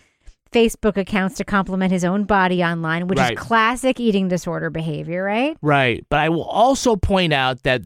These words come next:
Speaker 2: in the history of D N P, the way it comes back is not through cosmetics and, and fad diet stuff. It comes back through the bodybuilding community, where you get two bad dudes who meet in prison, of course,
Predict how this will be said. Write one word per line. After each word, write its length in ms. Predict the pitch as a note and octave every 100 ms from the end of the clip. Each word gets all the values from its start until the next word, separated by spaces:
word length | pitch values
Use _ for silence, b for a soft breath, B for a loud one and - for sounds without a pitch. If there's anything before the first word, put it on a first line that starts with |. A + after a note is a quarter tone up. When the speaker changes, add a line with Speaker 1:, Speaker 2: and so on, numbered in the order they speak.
| G#2
Speaker 2:
in 180 | D3 E3
the 80 | C3
history 520 | D3 C4 - F#3 C3
of 140 | G#2+
D 220 | G2 B2+
N 140 | A#2 G2+
P, 320 | - G#2 F#2 B B -
the 80 | B2
way 200 | F3 G3
it 100 | -
comes 300 | D#3+ B2+ -
back 480 | E3 D3+ G2+ - - _ _ -
is 240 | D3 C3+
not 260 | F3+ G#3 -
through 540 | F#3+ E3+ D#3+ C#3+ B2+ -
cosmetics 960 | - E3 C#3 C3 C#3 D#3 D3 C#3 -
and, 260 | C3+ A#2+ A2+
and 380 | A#2 A#2+ A2 G2+
fad 460 | - D3+ D3+ B2+
diet 480 | G2+ C3+ C#3+ D#3 A#2+
stuff. 340 | - C#3 A#2 - b b
It 140 | - -
comes 220 | F#3+ G3
back 200 | F#3+ F#3+
through 120 | F3+
the 140 | C3+ A2 -
bodybuilding 720 | F3+ G3+ F#3+ C#3+ A2+ G2+ F2+
community, 520 | A2 F#2+ F2+ E2+ F2+ B F3
where 120 | -
you 120 | D3+ C#3+
get 240 | D#3 C#3+
two 320 | - G3 D3 - _
bad 420 | G2 D#3+ D#3+ D#3
dudes 520 | A2+ D#3+ D3+ G2 G2+ - b
who 160 | - F3
meet 240 | F3 G3+
in 100 | E3
prison, 600 | A#2 F#3 G3 E3+ A2+ A2+ D#3 _ -
of 200 | - -
course, 500 | B2 G2 A2+ -